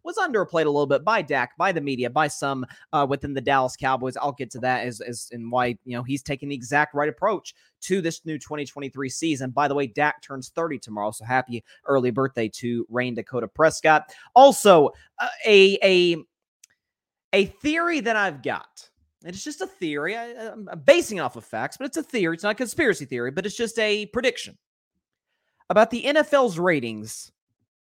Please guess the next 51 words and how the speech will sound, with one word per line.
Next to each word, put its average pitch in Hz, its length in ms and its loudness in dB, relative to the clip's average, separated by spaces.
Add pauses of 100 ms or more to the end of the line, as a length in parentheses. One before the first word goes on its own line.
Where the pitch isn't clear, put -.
(380)
and 151 120 -2
it's 156 80 -6
connected 214 320 -2
to 170 80 -6
something 175 320 -6
that 147 60 -10
you 165 120 -6
might 170 200 -4
not 147 160 -4
have 135 80 -12
thought 139 220 -4
it 120 120 -10
was 127 180 -8
gonna 120 220 -10
be 117 80 -8
connected 185 460 -10
to 92 300 -14 (360)
at 127 100 -6
the 147 100 0
end 170 100 0
of 139 60 -8
today's 117 280 -6
show. 113 220 -4
Also, 151 340 2
by 131 140 2
the 127 100 0
way, 117 320 -2 (840)
a 143 340 0 (300)
massive, 160 1000 -2 (300)
massive 190 1000 -4
problem 127 500 -2 (300)
I 175 140 6
had 170 240 6
th-, 160 100 -4
with 160 120 -4
the 147 180 -6
N 196 120 4
F 196 180 0
L's 175 260 0
top 170 260 0
one 170 80 -4
hundred 151 240 -6
players 151 400 0
list. 156 140 0
They've 135 140 -2
been 131 120 -4
doing 165 240 0
it 151 80 -6
since - 160 -16
twenty 170 260 -8
eleven, 156 400 0